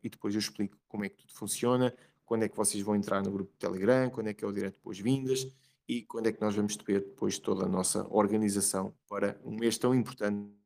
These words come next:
como o mês de dezembro, que é um mês que é importante nós não deixarmos acumular a loiça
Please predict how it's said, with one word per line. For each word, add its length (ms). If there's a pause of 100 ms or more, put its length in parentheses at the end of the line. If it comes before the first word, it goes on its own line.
(800)
como 400
o 100
mês 240
de 100
dezembro, 520 (320)
que 80
é 20
um 40
mês 140
que 100
é 40
importante 300
nós 140
não 100
deixarmos 500
acumular 420
a 60
loiça 480